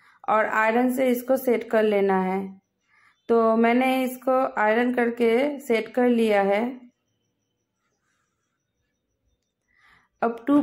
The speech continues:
पॉइंट फ़ाइव इंच मेज़र करके स्ट्रिप को कट कर लेना है।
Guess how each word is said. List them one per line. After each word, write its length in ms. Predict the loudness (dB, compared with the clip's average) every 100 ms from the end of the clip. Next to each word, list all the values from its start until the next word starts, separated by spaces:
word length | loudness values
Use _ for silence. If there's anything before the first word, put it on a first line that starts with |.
| 2
पॉइंट 300 | 0 0 -2
फ़ाइव 320 | 0 0 2
इंच 320 | 0 0 -4 -10 -6
मेज़र 480 | -2 0 2 0 0
करके 440 | -2 -2 -2 -2 -2 -6 -16 -20 _ _ _ _ _ _ -20
स्ट्रिप 320 | -4 -4 -2
को 100 | -4 0
कट 280 | -2 -2
कर 140 | -2 0
लेना 360 | 0 0 0 -2
है। 180 | -2